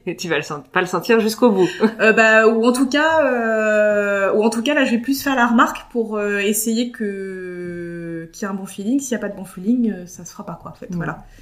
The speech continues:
Speaker 2: Parce que ça, je trouve que c'est hyper important. Je, enfin, pour moi, c'est, parce que la partie technique, après tout, dans un mariage, euh, euh, si par exemple, quand on a choisi D J, si finalement on aime bien ce qu'il écoute,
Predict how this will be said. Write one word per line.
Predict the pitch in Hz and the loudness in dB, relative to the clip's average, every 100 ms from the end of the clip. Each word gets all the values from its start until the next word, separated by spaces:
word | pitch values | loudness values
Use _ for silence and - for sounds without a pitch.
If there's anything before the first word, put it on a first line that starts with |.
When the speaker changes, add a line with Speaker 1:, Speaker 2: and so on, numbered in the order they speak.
| - _ - - _ | -20 _ -20 -20 _
Speaker 2:
Parce | 196 196 | -6 -2
que | 196 | -2
ça, | - 247 247 | 0 -2 0
je | 202 | -2
trouve | 190 190 - 240 240 | -4 -8 -6 -6 -6
que | - 202 185 | -8 -8 -8
c'est | 180 - 233 | -8 -4 -2
hyper | 214 208 190 | -2 -6 -12
important. | 170 - - _ _ | -16 -20 -20 _ _
Je, | - 202 | -12 -10
enfin, | - - 185 175 | -10 -4 -2 -2
pour | 180 185 | -6 -4
moi, | 214 | -4
c'est, | 214 - 185 175 170 165 - - - | -4 -10 -12 -12 -12 -14 -16 -18 -6
parce | 226 | -2
que | 269 | 0
la | |
partie | 247 247 240 | 0 -2 -2
technique, | 240 247 285 | -2 -4 -4
après | 226 - | -4 -6
tout, | 214 | -6
dans | 233 208 | -4 -4
un | 196 | -6
mariage, | 185 190 233 240 | -10 -8 -6 -4
euh, | 208 180 170 - _ _ _ _ _ _ _ _ - | -6 -8 -10 -14 _ _ _ _ _ _ _ _ -16
euh, | 190 180 180 175 175 | -12 -12 -10 -10 -10
si | 170 - | -6 -2
par | 226 202 | 0 0
exemple, | 220 233 | 0 -2
quand | 214 | -6
on | |
a | 190 | -10
choisi | - 196 185 | -8 -8 -10
D | 185 | -8
J, | 214 240 | -4 -4
si | - | -6
finalement | 220 202 208 | -10 -6 -4
on | 208 | -4
aime | 180 | -4
bien | 185 220 | -4 -6
ce | 214 | -6
qu'il | - 180 | -8 -8
écoute, | 175 220 | -6 -10